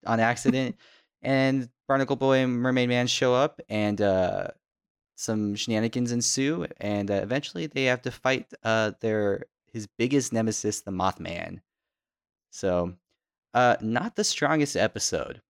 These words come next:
Speaker 2: Oh,
Speaker 1: Uh,
Speaker 2: no, it
Speaker 1: it
Speaker 2: was
Speaker 1: was
Speaker 2: pretty rough.
Speaker 1: all over the place. Like, it started off with him being scared of the dark, it jumped into a Mermaid Man and Barnacle Boy episode, and then that kinda dissolved into this other, like,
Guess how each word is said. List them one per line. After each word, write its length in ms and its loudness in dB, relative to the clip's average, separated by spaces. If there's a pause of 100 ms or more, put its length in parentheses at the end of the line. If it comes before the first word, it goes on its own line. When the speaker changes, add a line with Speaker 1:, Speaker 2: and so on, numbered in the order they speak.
(800)
Speaker 2:
Oh, 200 8
Speaker 1:
Uh, 20 4
Speaker 2:
no, 240 4
it 120 6
Speaker 1:
it 20 4
Speaker 2:
was 120 6
Speaker 1:
was 300 4
Speaker 2:
pretty 180 2
rough. 280 4
Speaker 1:
all 220 6
over 260 4
the 100 -4
place. 480 -6
Like, 180 -2
it 80 -6
started 380 4
off 320 4
with 120 -4
him 120 -4
being 180 -4
scared 320 0
of 60 0
the 80 2
dark, 520 4
it 100 -2
jumped 220 -2
into 200 -8
a 60 -4
Mermaid 460 -2
Man 180 -2
and 160 -4
Barnacle 500 0
Boy 400 0
episode, 640 0 (320)
and 120 -4
then 200 -2
that 280 0
kinda 200 0
dissolved 640 2
into 180 -6
this 260 -2
other, 360 0
like, 260 0